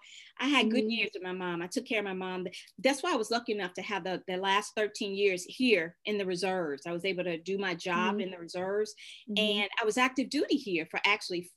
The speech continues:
Speaker 1: five years. And then I went in the reserves here. I was able to take care of her, you know,
Speaker 2: Mm.
Speaker 1: uh,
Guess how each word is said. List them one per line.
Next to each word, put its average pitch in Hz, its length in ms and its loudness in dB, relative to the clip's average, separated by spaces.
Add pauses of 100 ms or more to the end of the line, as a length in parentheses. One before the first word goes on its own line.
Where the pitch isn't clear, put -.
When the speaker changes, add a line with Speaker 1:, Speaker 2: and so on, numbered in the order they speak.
(180)
Speaker 1:
five 196 360 2
years. 175 320 0
And 196 200 -4
then 214 140 4
I 190 80 0
went 180 200 -2
in 180 80 0
the 170 80 0
reserves 170 480 -4
here. 165 200 -4
I 160 40 -6
was 165 140 -10
able 175 120 -4
to 165 80 -6
take 175 240 -8
care 185 160 -6
of 180 100 -12
her, 156 240 -8 (340)
you 185 80 -4
know, 165 360 -2
Speaker 2:
Mm. 208 160 -2
Speaker 1:
uh, 170 80 -4